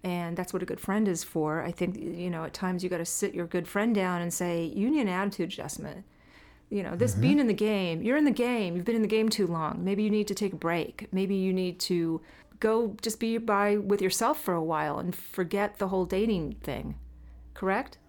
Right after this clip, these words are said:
Speaker 1: And I would say that to a guy. I've said that to my guy friends before because they're just as burned out and bitter.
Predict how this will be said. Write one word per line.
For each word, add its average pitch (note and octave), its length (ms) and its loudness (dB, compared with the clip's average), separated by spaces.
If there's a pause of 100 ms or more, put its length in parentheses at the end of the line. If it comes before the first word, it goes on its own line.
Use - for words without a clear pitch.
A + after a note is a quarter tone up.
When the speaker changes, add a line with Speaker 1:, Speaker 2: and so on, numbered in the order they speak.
(300)
Speaker 1:
And A#3 100 2
I B3+ 40 2
would C4+ 100 2
say C4+ 140 2
that B3+ 140 2
to B3+ 120 2
a A3 40 2
guy. G#3+ 400 0
I've F#3+ 140 -2
said A3+ 280 0
that F3 200 0
to - 200 -6
my E3+ 160 -2
guy D3+ 240 -2
friends - 320 -6
before - 480 -8 (720)
because G#3 300 0
they're A#3 340 0
just G#3 400 -2
as G3 120 0
burned F3+ 280 -2
out E3 180 0
and D3+ 160 -4
bitter. - 360 -6